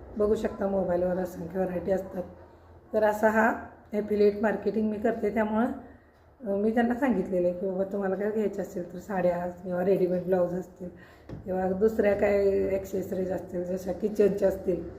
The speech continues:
अं, किंवा तर मी दुकानासाठी जशा मागवून घेतल्या तशा प्रकार." तर असं हे माझं काम सुरू आहे.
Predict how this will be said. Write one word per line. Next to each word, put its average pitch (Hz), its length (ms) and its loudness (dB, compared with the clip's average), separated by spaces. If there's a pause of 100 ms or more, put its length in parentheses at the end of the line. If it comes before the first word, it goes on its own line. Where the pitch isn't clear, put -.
(520)
अं, 180 680 -2 (120)
किंवा 180 420 -2 (120)
तर - 40 -6
मी 190 160 2
दुकानासाठी 196 680 0
जशा 185 300 0
मागवून 175 440 0
घेतल्या 175 300 -4
तशा 196 300 -6
प्रकार." 180 320 -4 (640)
तर 190 60 0
असं 202 280 0
हे 214 240 2 (540)
माझं 190 240 0
काम 214 260 2
सुरू 180 260 0
आहे. 160 80 -2